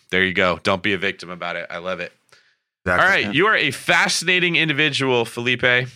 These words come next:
Speaker 1: So tell me, where can people find out more about you?
Speaker 2: Sure. So a lot of, I'm, I'm gonna answer this question like this. A lot of people are like, "Oh, how can I find mentors?" Well, bring value. You know what? You can find me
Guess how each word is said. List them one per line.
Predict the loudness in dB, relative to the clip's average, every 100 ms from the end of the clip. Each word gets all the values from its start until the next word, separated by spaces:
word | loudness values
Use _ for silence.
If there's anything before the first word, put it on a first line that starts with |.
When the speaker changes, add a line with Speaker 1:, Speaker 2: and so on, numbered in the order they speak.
| -18 -14
Speaker 1:
So | -2 2 4 2
tell | 0 0
me, | 0 0
where | -2
can | -2
people | -8 -8 -2
find | 0 2
out | 0
more | 0
about | 2 0 0
you? | -8 -12 _ _ _ _ -4
Speaker 2:
Sure. | 0 2 0
So | -2 0 0 0
a | 0
lot | 2 0
of, | 0
I'm, | 0 0
I'm | 0
gonna | 0
answer | 0 0
this | -2 -2
question | 0 0 0 -2
like | 0
this. | 0 -2
A | 0
lot | 2 2
of | 2
people | -2 0
are | 0
like, | 0
"Oh, | 0
how | 0
can | 0 -2
I |
find | 0 0
mentors?" | 0 -2 -4 -2
Well, | -2
bring | 2 2 2
value. | 2 2 0
You | 0
know | 2
what? | 0 0
You |
can | 0 0
find | 2 2 2
me | 0 0